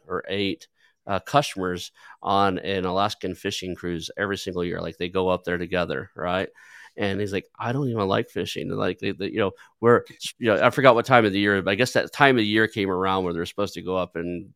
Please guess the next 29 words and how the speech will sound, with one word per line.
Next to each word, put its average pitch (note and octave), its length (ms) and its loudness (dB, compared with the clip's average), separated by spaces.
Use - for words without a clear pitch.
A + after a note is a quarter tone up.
do G2+ 160 -4
the F2 240 -4
salmon F#2 480 -6
or F#2 120 0
whatever F2+ 260 -4
fishing. G#2+ 440 -6
And G#2 160 2
all G#2 120 4
these G#2 180 -2
people A2 220 -8
started F#2+ 220 -2
reaching G2 240 -4
out B2+ 180 0
to G#2 80 -8
him F#2+ 60 -4
and F2+ 80 -6
going, F#2+ 120 -4
"Hey, C3 160 -2
are A#2+ 60 -2
we G2+ 120 -4
going A2+ 160 0
on A2+ 100 0
the G2+ 80 -2
trip - 240 -8
this A2+ 200 -10
year?" C3 120 -4
And C#3+ 80 -6
he's G#2 180 -10
like E2 180 -10